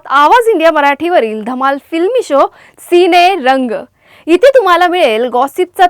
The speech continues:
तडका, ग्लॅमरची चमक आणि ड्रामाचा परफेक्ट डोस. आजचा एपिसोड खास आहे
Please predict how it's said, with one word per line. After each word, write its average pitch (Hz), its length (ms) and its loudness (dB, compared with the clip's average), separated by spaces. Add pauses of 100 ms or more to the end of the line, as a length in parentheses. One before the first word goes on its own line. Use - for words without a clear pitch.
तडका, 247 480 0
ग्लॅमरची 220 520 -6
चमक 359 400 -2 (280)
आणि 339 200 0
ड्रामाचा 302 640 0
परफेक्ट 339 720 -2
डोस. 202 220 -6 (520)
आजचा 392 360 0
एपिसोड 311 500 -2 (100)
खास 349 300 -4
आहे 240 240 -4